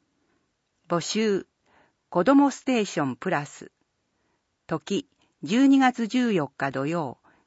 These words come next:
午前十時から正午。対象、小学生。定員、二十人。無料、申し込み順。申し込み、十一月十日日曜から、ウェブ、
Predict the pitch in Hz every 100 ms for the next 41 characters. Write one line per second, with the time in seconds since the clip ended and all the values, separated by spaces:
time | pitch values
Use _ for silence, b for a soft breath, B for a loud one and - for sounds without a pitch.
0 | _ - 254 233 196 143 190 233 180 165
1 | 139 131 123 - 185 147 127 - _ _
2 | _ _ _ _ _ - 208 240 - 208
3 | 185 170 - _ _ - - 240 262 240
4 | - - 139 120 147 _ _ _ _ _
5 | _ - 226 247 233 202 180 165 _ _
6 | _ - 175 165 254 220 151 120 - -
7 | _ _ _ _ - 160 180 196 180 -
8 | _ - 196 208 - 175 156 139 135 123
9 | - _ _ _ _ _ _ _ _ _
10 | 226 254 - - 202 175 160 _ _ _
11 | _ - 165 269 269 254 247 240 - 220
12 | 214 - 196 175 165 226 247 202 - 135
13 | 117 - _ _ _ - 165 156 202